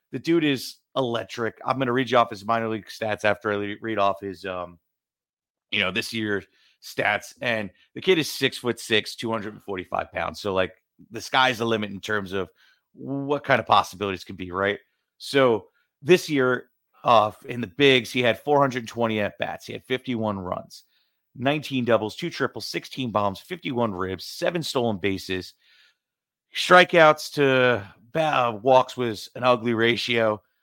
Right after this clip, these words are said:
but batted two seventy-six. So, you know, that kind of new age baseball batting average guy with an O P S of seven eighty-seven. You know, not crazy low. I mean, not low at all, but not elite. But I like it. And here's where, like,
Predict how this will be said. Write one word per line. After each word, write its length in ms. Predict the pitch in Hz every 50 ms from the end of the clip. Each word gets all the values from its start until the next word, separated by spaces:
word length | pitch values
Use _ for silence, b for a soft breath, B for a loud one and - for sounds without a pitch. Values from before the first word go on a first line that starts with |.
| _ _ _ _ _ _ _ -
but 340 | - 135 131 123 113 - _ _ _ _
batted 360 | 139 - 151 151 156 156 139 -
two 140 | 156 151
seventy-six. 720 | - - 135 123 120 117 117 113 - - 120 107 95 - -
So, 60 | 110
you 120 | 107 110
know, 140 | 107 107 107
that 180 | 101 104 95 -
kind 200 | - 127 117 113
of 140 | 107 90 104
new 260 | 110 120 120 110 107
age 260 | 107 107 101 - -
baseball 520 | - 110 104 - - - 104 101 101 101
batting 360 | 95 101 104 104 104 104 101 101
average 300 | 98 92 92 95 - -
guy 280 | 107 98 95 95 92 - _ _ _ -
with 140 | - 151 147
an 80 | 139
O 100 | 135 139
P 200 | 135 - 127 127
S 160 | 123 120 - 120
of 120 | 110 98
seven 320 | - - - 113 107 101
eighty-seven. 580 | 104 101 95 92 - - 98 90 90 90 90 - _ _ _ _
You 100 | - 127 120
know, 80 | 113
not 260 | 113 135 147 147 - _ _ _ _ _ _ _ _
crazy 400 | - - 165 156 156 135 147 147
low. 420 | 131 127 123 131 143 160 165 156 -
I 100 | 127 143
mean, 80 | 147
not 180 | 156 170 156 139
low 180 | 139 143 131
at 60 | 123 113
all, 340 | 113 120 147 - - _ _ _ _ _ _ _ _ _ _ _ _ _ _ _ _ _ _ -
but 120 | 120 107
not 180 | 113 110 113 104
elite. 300 | 95 92 95 82 - _ _ _ _ _ _ _ _ _
But 100 | - 131
I 40 | 131
like 240 | 127 110 92 82 -
it. 140 | - - _ _ _ _ _ _ _ _ -
And 400 | - 143 139 131 127 120 117 113 _ _ _
here's 300 | 135 151 170 170 131 127
where, 180 | 131 135 123 117
like, 220 | 110 110 98